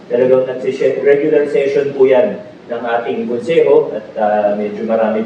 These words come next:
po yata silang kailangan i-discuss ngayon. So, sana maaga sila matapos para makahabol po at, ah, makilala, ma-, makabati rin po siya sa inyo.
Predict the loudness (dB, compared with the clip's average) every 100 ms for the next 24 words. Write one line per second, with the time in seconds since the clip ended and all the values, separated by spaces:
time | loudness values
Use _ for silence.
0 | -2 0 0 -2 -2 0 0 -2 -2 -2
1 | 0 -2 -4 -6 -6 -4 -6 -4 0 0
2 | 0 -4 -12 -18 -4 0 2 2 2 2
3 | -2 -4 -2 0 0 0 0 2 0 2
4 | 0 0 0 0 -2 -2 -2 0 0 0
5 | 0 -2 -2 0 0 -2 -2 -2 0 0
6 | 0 0 0 2 0 2 0 0 0 0
7 | 0 -2 2 2